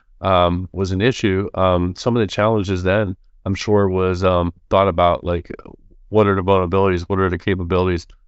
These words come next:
of this thing called the internet, and kinda going back to where we're at today with Chat G P T, you know, in the,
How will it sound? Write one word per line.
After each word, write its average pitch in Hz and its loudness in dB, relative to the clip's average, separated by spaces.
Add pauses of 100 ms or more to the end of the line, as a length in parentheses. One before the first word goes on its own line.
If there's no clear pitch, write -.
of 85 -6
this 87 -2
thing 92 -4
called 85 -2
the 78 -2
internet, 107 2 (340)
and 101 -6
kinda 113 -2
going 104 2
back 95 2
to 101 -8
where 95 -4
we're 90 -2
at 85 0
today 95 -2
with 80 -4
Chat 78 0
G - -4
P - -10
T, 123 0
you 98 -2 (380)
know, 90 0 (300)
in 101 2
the, 104 0